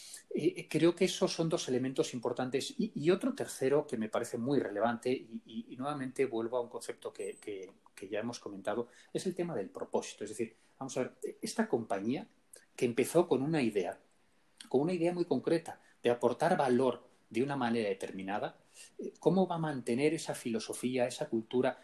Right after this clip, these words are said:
ese propósito superior, esa idea que, que da sentido a su nacimiento dentro de, dentro del, del mundo empresarial? ¿Y, y cómo va a servir de manera distinta? Entonces, eh,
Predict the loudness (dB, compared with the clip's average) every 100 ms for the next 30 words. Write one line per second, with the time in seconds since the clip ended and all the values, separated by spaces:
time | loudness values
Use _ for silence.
0 | _ -4 -2 0 0 0 -2 -2 0 2
1 | 2 -2 -6 2 4 4 2 0 -2 0
2 | 2 2 0 -12 -20 -8 -6 -2 2 4
3 | 2 -2 -2 0 2 2 0 -2 0 -2
4 | 0 0 0 0 0 0 -2 -4 -4 -6
5 | _ _ _ -8 -4 -4 -2 -2 -2 -6
6 | -10 -2 0 2 0 -2 -4 -6 -4 -2
7 | -2 -4 -20 -20 -20 _ _ -6 -4 0
8 | 0 2 2 0 -4 -4 -2 -2 -2 -4
9 | -6 -4 -4 -6 -12 -14 -16 -20 -20 _
10 | _ _ -10 -10 -10